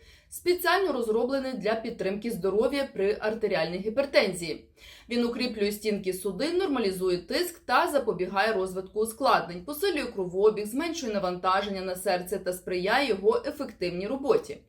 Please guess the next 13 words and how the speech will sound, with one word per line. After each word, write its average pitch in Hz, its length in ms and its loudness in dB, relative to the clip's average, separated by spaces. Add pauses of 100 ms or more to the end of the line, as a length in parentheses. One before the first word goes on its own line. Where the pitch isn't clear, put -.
(420)
Крім 226 300 -2
того, 294 540 0
у 226 120 -4
його 247 220 0
складі 285 440 2
містяться 269 480 -4
рослинні 247 460 -2
компоненти, 311 600 -2
які 247 300 0
поліпшують 262 720 -4
роботу 262 480 -2
нирок, 240 340 0
сприяють 190 640 2